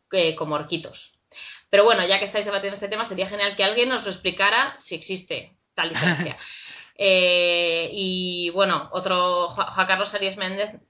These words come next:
Speaker 1: Me-, Menéndez nos pregunta lo mismo, ¿cómo se crearon los uruks y los orcos? Lo de cómo se reproducen, ya sé que es un imposible, <laughs> y bueno, pues ya, ya has visto que no, Juan Carlos.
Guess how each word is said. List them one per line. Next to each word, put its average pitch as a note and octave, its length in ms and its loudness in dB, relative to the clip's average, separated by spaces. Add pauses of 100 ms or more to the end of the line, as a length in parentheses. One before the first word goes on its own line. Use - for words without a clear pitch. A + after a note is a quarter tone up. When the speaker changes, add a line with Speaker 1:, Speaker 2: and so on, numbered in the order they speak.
(140)
Speaker 1:
Me-, F#3 420 -4
Menéndez G3 580 -2
nos F#3+ 180 -4
pregunta F#3 320 0
lo F#3+ 100 0
mismo, F#3+ 460 -4
¿cómo F#3 180 -4
se F#3+ 100 -8
crearon G3 280 2
los G#3 160 -6
uruks C4 240 -2
y A#3 40 -4
los G3 140 -4
orcos? - 640 -4
Lo F#3 120 -4
de F3+ 120 -2
cómo G3+ 160 0
se G3+ 140 0
reproducen, A#3 680 2
ya G3 140 4
sé G#3 160 0
que G#3 60 -2
es G3+ 100 -4
un G3 80 -6
imposible, C4+ 560 0 (440)
<laughs> - 340 -20
y C4 480 4
bueno, A3+ 320 -2
pues E3+ 100 -2
ya, F3 260 2
ya F#3+ 140 4
has F#3+ 120 -2
visto F#3+ 220 -4
que G3+ 80 -2
no, C4+ 140 -2
Juan A3+ 160 -12
Carlos. C#4 360 -2